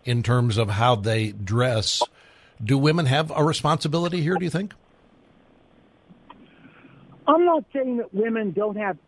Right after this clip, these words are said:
Speaker 2: any responsibility, but I think for the most part, most of the criticisms I see of the way, uh,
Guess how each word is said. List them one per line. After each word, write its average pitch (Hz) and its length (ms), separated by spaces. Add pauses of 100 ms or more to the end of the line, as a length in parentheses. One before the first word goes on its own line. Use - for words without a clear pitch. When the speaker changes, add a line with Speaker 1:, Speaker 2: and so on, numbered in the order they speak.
(100)
Speaker 2:
any 254 300
responsibility, 156 1160 (280)
but 214 100
I 294 160
think 285 240 (260)
for 226 100
the 214 100
most 233 340
part, 202 260
most 214 360
of 262 80
the 240 80
criticisms 185 880
I 185 180 (100)
see 190 140
of 156 120
the 170 100
way, 170 400 (420)
uh, 151 320